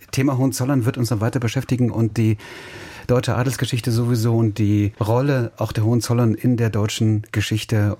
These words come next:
und Kulturgüter und vieles andere mehr. Ich bin gespannt, was uns da in den nächsten, äh, Wochen, Monaten, Jahren noch alles über den Weg laufen wird bei diesem Thema. Und es war schon diesmal vielleicht mit vielen historischen Ausflügen, die aber dennoch durchaus viel Aktualität haben, oder? Würde ich jetzt einfach mal behaupten.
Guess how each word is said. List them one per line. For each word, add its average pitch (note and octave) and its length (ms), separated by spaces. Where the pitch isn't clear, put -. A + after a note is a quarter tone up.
und G2+ 440
Kulturgüter G#2 680
und G2 80
vieles G#2+ 260
andere G#2 260
mehr. G#2 180
Ich - 80
bin C#3+ 120
gespannt, C#3 320
was A2+ 140
uns A2+ 100
da A#2 80
in A2+ 80
den G#2+ 80
nächsten, G#2+ 500
äh, F#2+ 220
Wochen, G#2+ 280
Monaten, A2 440
Jahren G#2+ 320
noch G2+ 160
alles G#2+ 280
über G#2+ 140
den G2 140
Weg B2 140
laufen F2+ 320
wird F#2+ 200
bei G2 60
diesem F2+ 220
Thema. F#2 400
Und A2+ 160
es G#2+ 160
war D3 300
schon A#2+ 420
diesmal C3 280
vielleicht A#2+ 340
mit A#2+ 300
vielen F3 360
historischen D3+ 480
Ausflügen, C3+ 520
die A#2+ 160
aber A#2 200
dennoch A#2+ 340
durchaus A2 400
viel - 160
Aktualität G2+ 640
haben, F2 180
oder? G2+ 200
Würde F#2+ 100
ich G2 80
jetzt - 60
einfach F#2+ 160
mal F#2+ 120
behaupten. F#2 540